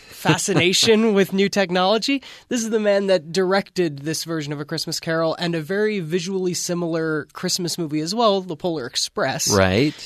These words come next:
Speaker 1: He has another movie that's coming out today that we neglected to review, but it's Welcome to Marwen, that also takes advantage of a lot of different visual things as Steve Carell's toys kinda come to life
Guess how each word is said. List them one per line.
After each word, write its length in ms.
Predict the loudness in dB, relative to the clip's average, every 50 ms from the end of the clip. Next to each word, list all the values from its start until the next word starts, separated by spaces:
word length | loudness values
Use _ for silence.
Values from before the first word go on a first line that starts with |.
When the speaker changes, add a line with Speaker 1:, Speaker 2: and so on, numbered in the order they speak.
| -16 -12 -4
Speaker 1:
He 80 | -2 -2
has 100 | 0 2
another 240 | 4 4 6 6 4
movie 280 | 2 0 0 -2 -2 -2
that's 180 | -2 -4 -4 -2
coming 220 | 0 0 2 2
out 120 | 0 0
today 260 | -2 -2 0 0 2 2
that 100 | 0 0
we 140 | -2 -4
neglected 640 | -6 -8 -8 -8 -6 -4 -4 -4 -4 -4 -6 -6 -6
to 80 | -4 -2
review, 500 | 0 -2 0 0 2 2 4 4 4 4
but 220 | 4 2 2 2
it's 260 | 2 0 -2 -2 -4 -4 -6
Welcome 500 | -6 -2 -2 -2 0 0 -2 -4 -4 -4
to 120 | -4 -4
Marwen, 580 | -4 0 2 2 2 2 2 0 -2 -4 -4 -2
that 100 | -2 0
also 260 | 0 0 0 -2 -2
takes 280 | -4 -4 -4 -4 -4 -6
advantage 480 | -6 -4 -2 -2 -2 -4 -4 -6 -8 -8
of 260 | -6 -6 -6 -6 -4
a 40 | -2
lot 200 | -2 -2 -2 -2
of 80 | -4
different 320 | -6 -6 -6 -6 -6 -6 -4
visual 560 | -4 -4 -4 -4 -2 -2 0 0 0 0 -2
things 680 | -4 -6 -4 0 0 0 0 0 -2 -4 -4 -6 -6
as 320 | -4 -4 -4 -2 -2 -4 -4
Steve 420 | -4 -6 -4 -4 -6 -6 -6 -6
Carell's 580 | -8 -6 -4 -2 -2 -2 -2 -4 -6 -8 -10 -10
toys 480 | -10 -10 -8 -6 -6 -6 -6 -6 -8 -10
kinda 280 | -12 -12 -12 -12 -12
come 340 | -12 -12 -10 -6 -4 -4 -4
to 120 | -6 -8 -8
life 520 | -4 -2 -2 -2 -2 -4 -8 -12 -20 -20